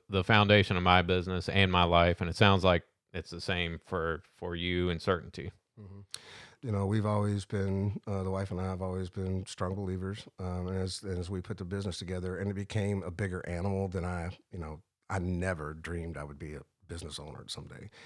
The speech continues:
Speaker 2: Even being a home inspector, I was a home inspector, not having a home inspection business.
Speaker 1: Sure.
Speaker 2: So, uh, you know, everybody, uh, falls on their face. I did too. Um, pick yourself back up. But as we, as we started to really not just form a business, but a team,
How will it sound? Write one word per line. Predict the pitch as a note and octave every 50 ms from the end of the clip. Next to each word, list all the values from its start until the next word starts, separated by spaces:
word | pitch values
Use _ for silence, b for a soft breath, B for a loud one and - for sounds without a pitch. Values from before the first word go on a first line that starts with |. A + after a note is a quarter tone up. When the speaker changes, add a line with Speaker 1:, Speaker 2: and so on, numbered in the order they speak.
| B B
Speaker 2:
Even | B2 C3+ B2+ G#2+ G2
being | A2+ G#2 F#2+ E2+
a | D#2
home | - G2 A2+ G#2 F#2
inspector, | E2 - - - A2+ G#2 - F2+ E2
I | D#2+
was | D2 D2+ -
a |
home | - G#2 G2 F2+
inspector, | D#2+ - - G#2 G2 - - -
not | D2+ E2+ E2+ D#2 _
having | - F2+ E2+ F2 D#2
a | F2
home | F#2+ F#2+ D#2+
inspection | D#2 - - E2 - D#2+ D#2
business. | D2+ D#2+ D#2+
Speaker 1:
Sure. | - G2 F2+ E2 D#2+ D#2 B B B B B B B B B B B
Speaker 2:
So, | - - C3+ A#2+ A2 A2 A2 A2
uh, | F2 G2+ G2+ G2+ G2 G2 A2
you | B2
know, | G2+ F2 F#2
everybody, | G2+ B2 B2+ A2 G#2+ G#2 G2+ G2 G2+ G2+ -
uh, | B2 G#2 G2 F#2+ F#2+
falls | - - F#2+ F#2+ F2
on | F#2+
their | F2+ F2+
face. | F2 - F#2 F#2+ G2+ G2+ -
I | F2+ F2
did | F2+ F2 F#2+ F#2+ G2 F#2
too. | - - F#2+ F#2+ G#2 A2+ A#2+ - _
Um, | - F#2 F#2 F2+ F2+ F2+ F2+ F2+ F#2 F#2
pick | - G#2+ F2+
yourself | F2+ - - F#2+ F2+ -
back | - F#2 F2 F#2 -
up. | F#2 G2
But | G2+ G2+
as | G2+ G2+ G2
we, | A2 A2 G#2 G#2+ G2+ G#2+ A2 -
as | A2 G#2 G2 G2
we | G#2+ G2
started | G2 - - G2+ G2+ G#2 G2+ G2 -
to | - G#2 F#2+ F#2+ F#2
really | F2+ G#2 A#2 A2+ A2 G#2
not | G#2+ A#2+ A#2 A#2+ G#2+
just | B2 A#2 -
form | - B2 A2+ A2
a | F2+
business, | D#2 D#2 F#2+ G2+ A#2 A2 -
but | - G#2 F#2
a | D#2 - - _
team, | - - - G2 A2+ D#3+ G3+ A3